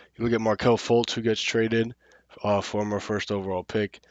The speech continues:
for a first round pick, a second round pick, and Jonathan Simmons. Uh, personally, I don't know if that really makes a lot of sense for Orlando.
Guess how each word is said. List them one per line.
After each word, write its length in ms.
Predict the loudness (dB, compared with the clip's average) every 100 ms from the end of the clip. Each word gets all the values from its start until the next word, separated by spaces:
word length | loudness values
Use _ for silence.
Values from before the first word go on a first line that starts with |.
| -20 -20 _
for 340 | -4 -2 0 0
a 40 |
first 320 | 2 2 2
round 220 | 2 0
pick, 200 | 0 0
a 60 | 0
second 300 | -2 -2 -2
round 120 | -4
pick, 220 | -4 -4
and 80 | -2
Jonathan 340 | 0 0 0 -4
Simmons. 600 | 0 2 2 -2 -8 -16 -20 -20 -20 _ _
Uh, 320 | 0 2 2 0 _ -4
personally, 400 | 0 2 4 2
I 40 |
don't 220 | 2 -2
know 460 | -4 -4 -4 -8 -14 _ _ _ _
if 160 | -10 -2
that 200 | 0 0
really 560 | -2 -4 -6 -8 -12 -18 _
makes 280 | -6 -6 -2
a 20 |
lot 120 | -2
of 60 | 0
sense 280 | -2 -4 -6
for 320 | -8 -8 -8 -12
Orlando. 640 | -6 -4 -2 -2 -2 -4